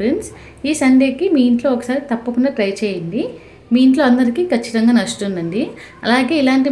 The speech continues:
మరిన్ని రెసిపీస్ చూడడం కోసం మా ఛానల్కి సబ్స్క్రైబ్ అవ్వండి ఫ్రెండ్స్. అంతేకాకుండా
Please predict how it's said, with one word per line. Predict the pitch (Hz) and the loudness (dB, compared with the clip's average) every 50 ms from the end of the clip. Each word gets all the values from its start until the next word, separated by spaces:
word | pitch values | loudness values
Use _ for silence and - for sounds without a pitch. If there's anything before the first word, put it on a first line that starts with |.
| 262 | 4
మరిన్ని | 254 233 240 262 269 311 311 277 | 4 4 4 2 2 2 2 0
రెసిపీస్ | 247 240 - - 254 240 - - | 0 -2 -2 -4 -6 -4 -4 -4
చూడడం | 214 208 214 208 190 190 | -4 -2 -4 -4 -4 -6
కోసం | 185 - - 269 381 494 - - - - - - - - | -6 -4 -4 -6 -6 -6 -8 -16 -18 -20 -20 -12 -6 -2
మా | 233 262 262 | -2 0 0
ఛానల్కి | 254 233 233 240 233 226 - - 330 - 254 | 2 4 4 6 4 4 2 -2 -4 -2 -2
సబ్స్క్రైబ్ | 233 240 - - 277 277 240 226 | -4 -4 -2 0 0 2 2 0
అవ్వండి | 202 190 190 190 190 - | -2 -2 -4 -6 -8 -6
ఫ్రెండ్స్. | 202 208 220 233 233 - - - - - - - 220 | -4 -2 -2 -2 -2 -6 -12 -18 -20 -20 -8 -2 0
అంతేకాకుండా | 240 240 285 302 294 302 285 285 285 277 311 | 0 2 2 2 2 0 0 0 0 0 0